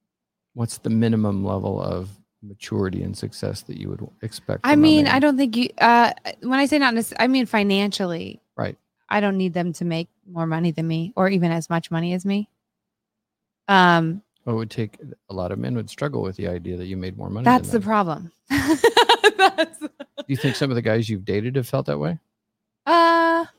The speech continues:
Speaker 1: Because when you dated the guy you were talking about, you made way more money than he
Speaker 2: I
Speaker 1: or you
Speaker 2: know.
Speaker 1: made way more
Speaker 2: I
Speaker 1: money than I did.
Speaker 2: gave so much money to that man.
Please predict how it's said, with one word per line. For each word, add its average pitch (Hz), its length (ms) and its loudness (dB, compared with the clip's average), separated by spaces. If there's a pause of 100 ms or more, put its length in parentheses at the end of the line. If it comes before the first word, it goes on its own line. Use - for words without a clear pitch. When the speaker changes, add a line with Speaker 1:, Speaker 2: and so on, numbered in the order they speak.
(1400)
Speaker 1:
Because 131 320 -2
when 120 120 0
you 110 100 -2
dated 98 440 -4
the 104 80 -10
guy 95 120 -2
you 92 140 -2
were 92 80 -6
talking 120 360 -4
about, 95 200 -8
you 98 100 -6
made 92 180 -6
way 87 800 -6
more 98 240 -16
money 95 200 -20
than 85 120 -20
he 107 140 -20
Speaker 2:
I 202 100 -2
Speaker 1:
or - 20 4
you 196 60 4
Speaker 2:
know. 180 360 4
Speaker 1:
made 92 80 0
way 113 120 4
more 95 80 4
Speaker 2:
I 107 120 6
Speaker 1:
money 117 180 4
than 113 140 0
I 143 140 0
did. - 120 -6
Speaker 2:
gave 160 240 -4
so 156 140 -6
much 156 220 -8
money 147 220 -8
to - 140 -16
that 139 140 -8
man. 143 320 -8